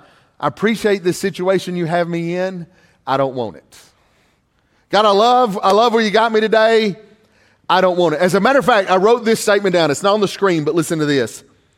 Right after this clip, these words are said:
Sometimes gratitude is hard because we want to take the gift back.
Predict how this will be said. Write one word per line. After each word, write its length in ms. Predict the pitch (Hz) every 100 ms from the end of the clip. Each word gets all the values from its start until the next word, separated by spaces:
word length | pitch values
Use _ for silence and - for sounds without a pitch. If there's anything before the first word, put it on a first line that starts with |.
| _ _ _ _ _ _ _ _ _ _ _ _
Sometimes 600 | - 254 254 262 277 175
gratitude 760 | 170 220 247 262 226 - 240 208
is 120 | 185
hard 680 | 151 320 - 180 143 117 101 _ _ _ _ _ _ 135
because 360 | 190 226 190
we 140 | 185 208
want 280 | 208 262
to 240 | 254 180 - - -
take 540 | - 254 254 240 - - _ _ -
the 180 | 165
gift 640 | 160 175 240 214 - - - _ _ _ _
back. 580 | 120 175 156 113 - -